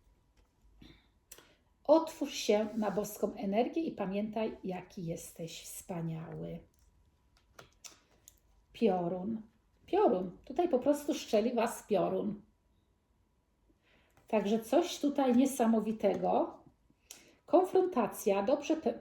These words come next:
przemyśl, kiedy warto walczyć. Tak, bo tutaj też wychodzi wam właśnie, e, wyszedł wam, wyszła wam ta siła. Także z tą konfrontacją dobrze p-, przemyślcie, kiedy warto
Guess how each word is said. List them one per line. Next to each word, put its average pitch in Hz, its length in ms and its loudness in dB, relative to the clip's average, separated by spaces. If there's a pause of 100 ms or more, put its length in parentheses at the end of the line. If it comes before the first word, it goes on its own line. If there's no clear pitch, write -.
(120)
przemyśl, 220 540 -2
kiedy 220 240 2
warto 185 520 -2
walczyć. 175 1080 -8 (340)
Tak, 208 240 0
bo 196 100 2
tutaj 381 280 2
też 330 200 2
wychodzi 240 400 2
wam 214 200 2
właśnie, 202 960 -2
e, 196 240 0
wyszedł 220 340 0
wam, 202 360 -2
wyszła 247 280 -2
wam 208 160 -2
ta 208 120 -2
siła. 185 500 -4 (300)
Także 214 260 0
z 214 80 -6
tą 302 120 2
konfrontacją 233 880 2
dobrze 285 320 2
p-, - 80 -8 (120)
przemyślcie, 233 640 0 (320)
kiedy 269 420 0 (180)
warto 190 760 -2